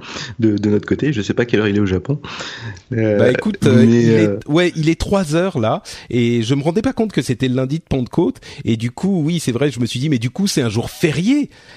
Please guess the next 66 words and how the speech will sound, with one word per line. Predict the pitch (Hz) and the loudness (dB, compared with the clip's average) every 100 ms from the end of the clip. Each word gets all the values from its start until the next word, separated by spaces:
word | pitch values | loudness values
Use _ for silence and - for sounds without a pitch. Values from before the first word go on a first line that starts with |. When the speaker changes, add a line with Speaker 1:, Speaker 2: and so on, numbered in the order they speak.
| - | -4
Speaker 2:
Et, | 147 143 135 135 | 2 2 4 2
et | |
vous | 127 | 2
m'avez | 135 127 120 | 2 2 0
rassuré, | 123 151 170 | 0 0 0
vous | 127 | 2
m'avez | 113 113 | 0 0
dit | 127 | 0
non, | 139 | 0
non, | 151 | 0
c'est | 135 120 | 0 -2
férié | 127 110 147 | -2 -2 -2
que | - 127 | -2 -2
pour | 123 | -2
ceux | - 139 | -4 -4
qui | 104 | -2
veulent | 107 | -2
pas, | 98 117 117 107 | 0 0 2 2
euh, | 98 98 | 0 -2
travailler | - 110 110 120 | 0 0 2 0
pour | - 107 | 0 -2
les, | 101 98 92 92 | 0 0 -2 -2
pour | 98 | -2
les, | 98 98 95 92 85 | 0 0 0 -2 -2
euh, | 98 | -2
personnes | 123 110 117 107 | -2 -2 -2 0
âgées. | 107 98 160 - - - - | 0 0 -2 -4 -18 -18 -2
Donc, | 110 120 - | 0 2 2
euh, | 110 | 0
du | 117 | 0
coup, | 160 | 0
je | 208 | 0
me | 160 | 2
sens | - 131 | 2 2
moins | 139 | 2
coupable, | - 143 139 104 | 0 2 2 2
tu | 104 | 0
vois. | 98 120 | 0 0
Je, | 104 | 0
je, | 101 | -2
je | 98 110 | -2 -2
vous | 110 113 127 | -2 0 2
réveille, | 143 139 170 233 170 113 - - | 4 4 4 4 2 -2 -6 -18
<laughs> | - - | -12 -2
euh, | 135 135 139 | 2 2 0
pour | 131 139 | 0 0
le | 131 | 0
jour | 131 175 190 | 2 0 0
où, | 160 190 | 0 0
quand | - 147 | 0 0
on | 143 | 2
est | 139 | 0
réveillé, | 131 139 165 | 0 0 -2
c'est | 180 - | -2 -2
qu'on | 123 | -4
travaille | - 127 139 | -2 -2 -2
pour | 117 | -2
les | 107 | -2
personnes | 120 104 104 101 | -2 -2 -2 -2
âgées. | 107 107 90 | -2 -2 -4
Donc | 82 - | -6 -2
ça | 113 | -2
va, | 107 - _ _ | -2 -6 _ _
c'est, | - 85 | -12 -10
c'est | 87 92 92 | -6 -4 -4
acceptable. | - 101 - 78 | -4 -6 -6 -12